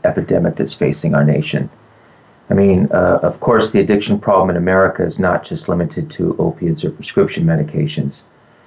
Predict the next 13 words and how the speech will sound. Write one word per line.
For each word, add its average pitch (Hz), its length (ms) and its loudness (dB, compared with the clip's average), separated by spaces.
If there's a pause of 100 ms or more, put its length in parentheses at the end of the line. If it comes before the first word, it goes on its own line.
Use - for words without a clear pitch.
(560)
Addiction 127 360 4
to 101 100 6
alcohol 90 760 2
is 85 180 -2
actually 90 360 0
one 85 120 0
of 85 80 2
the 80 60 0
most - 480 -4
common 85 420 0
addictions 78 540 -2
facing 80 560 -4
Americans. 80 840 -2